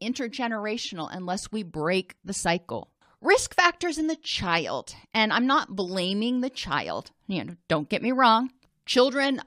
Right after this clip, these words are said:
are, do the best that, everybody does the best that they can.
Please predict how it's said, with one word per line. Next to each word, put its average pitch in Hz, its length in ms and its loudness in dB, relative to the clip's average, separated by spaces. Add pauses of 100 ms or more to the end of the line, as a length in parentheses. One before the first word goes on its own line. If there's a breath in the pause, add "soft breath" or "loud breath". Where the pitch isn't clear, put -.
are, 202 240 6
do 226 160 -4
the 190 120 0
best 190 300 2
that, - 180 -12
everybody 233 420 -2
does 202 200 0
the - 100 -8
best 190 220 -4
that 165 120 -8
they 180 100 -6
can. 151 360 -8